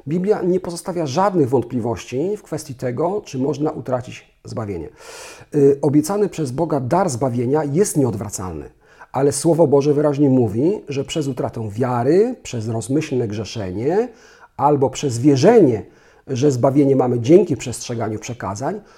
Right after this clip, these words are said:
to my sami sprawiamy, że tracimy przyrzeczoną nagrodę. I na koniec, na koniec <laughs> jeszcze chciałem przytoczyć dłuższy fragment z Ewangelii Jana, pian-, piąty rozdział, y, wersety jeden sześć.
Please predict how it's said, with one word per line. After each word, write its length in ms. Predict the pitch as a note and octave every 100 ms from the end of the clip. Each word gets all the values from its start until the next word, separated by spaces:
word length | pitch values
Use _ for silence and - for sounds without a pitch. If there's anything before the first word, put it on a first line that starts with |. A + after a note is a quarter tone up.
| _
to 140 | - D#3+
my 100 | E3+
sami 380 | - G#3+ G#3 C#3+
sprawiamy, 720 | - C#3 A#2 G2 A2 F3 A3+ - _ -
że 240 | A#2+ E3+
tracimy 540 | E3+ F3 - B2+ D3+ D#3+ _ -
przyrzeczoną 640 | - A#2 A2+ A#2+ A2+ A2 - -
nagrodę. 480 | A#2 A2+ A2+ F2 E2+ _ _ _ _ _ _ _ - -
I 40 |
na 140 | F#3 F3
koniec, 380 | F#3+ F#3+ F3+ F3+ -
na 140 | B2+
koniec 560 | B2+ D#3 D3+ C#3+ - D3+ D3+ - -
<laughs> 440 | - - - -
jeszcze 200 | C#3+ -
chciałem 320 | C#3+ E3 D3 C3+
przytoczyć 360 | D3 D3 C3
dłuższy 320 | A#2+ E3+ -
fragment 400 | - D3+ C#3 B2+
z 60 | A#2+
Ewangelii 420 | B2 C3 C3 A#2
Jana, 480 | C3+ D3 G#2+ B2+ C3 B2 -
pian-, 300 | C3 B2+ A#2 -
piąty 380 | E3 D3+ C#3+
rozdział, 440 | C#3 C3 B2 B2 A#2+ - _ _ _
y, 180 | B2+ B2
wersety 440 | A2+ C3+ C3+ -
jeden 260 | B2 G2+ G2+
sześć. 560 | - E2+ - - -